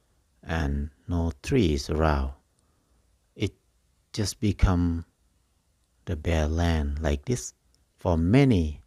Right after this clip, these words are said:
hundred square miles. This is where we start to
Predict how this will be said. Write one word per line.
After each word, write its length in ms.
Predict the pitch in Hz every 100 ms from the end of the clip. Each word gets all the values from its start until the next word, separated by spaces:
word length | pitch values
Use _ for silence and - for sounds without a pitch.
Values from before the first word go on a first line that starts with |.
| _
hundred 320 | - 92 76
square 480 | - - - 82 80
miles. 580 | 78 73 67 67 - - _ _ _ _ _ _ _ _ _ _
This 220 | 85 -
is 200 | 87 -
where 180 | 85 78
we 280 | 78 71 69 -
start 380 | - 78 73
to 160 | - 73